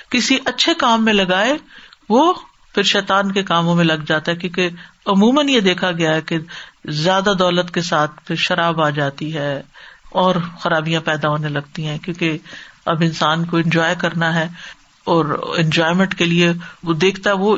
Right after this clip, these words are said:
فلاں چیز اچھی ہے، اس کو اٹریکٹ کرتی ہے، وہ ادھر چل پڑتا ہے، ادھر، ادھر، دائیں بائیں، زندگی کا کوئی مقصد نہیں رہتا اور اپنی صلاحیتیں اور مال اور ہر چیز وہ ویسٹ کرنا شروع کر دیتا ہے۔ فَلَوْ وَجَدَ مِائَةَ دِینَارٍ مَثَلًا عَلَىٰ طَرِیقٍ،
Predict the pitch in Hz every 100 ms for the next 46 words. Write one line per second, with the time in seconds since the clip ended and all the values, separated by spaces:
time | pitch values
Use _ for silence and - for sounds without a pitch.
0 | - - 196 240 269 262 262 - 240 233
1 | 196 196 208 208 196 196 - 190 190 180
2 | 165 165 160 - 151 185 190 185 - 180
3 | 180 170 - - - 190 190 180 175 190
4 | 196 196 - - - - 196 214 220 233
5 | 214 214 185 170 202 190 196 180 165 175
6 | 175 - - - 190 190 190 208 196 190
7 | 180 180 196 196 196 185 175 180 185 185
8 | 175 190 - 190 175 214 - - - -
9 | 185 190 - 170 165 156 160 151 147 143
10 | 127 - - - - _ _ _ - -
11 | - 240 262 302 269 269 302 311 262 269
12 | 269 269 254 196 208 208 226 247 226 214
13 | - 254 240 233 190 196 196 185 190 -